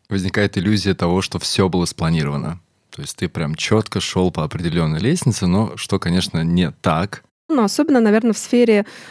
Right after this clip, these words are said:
Speaker 2: разработки мобильных приложений вряд ли двадцать лет назад, а, было можно спланировать такую карьеру.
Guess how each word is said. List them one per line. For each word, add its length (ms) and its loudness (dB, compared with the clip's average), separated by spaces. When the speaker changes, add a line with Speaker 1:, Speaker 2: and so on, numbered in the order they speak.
Speaker 2:
разработки 480 0
мобильных 380 4
приложений 560 4
вряд 420 2
ли 60 4
двадцать 380 -2
лет 180 0
назад, 400 0
а, 240 2
было 280 4
можно 800 4
спланировать 540 2
такую 260 -2
карьеру. 480 0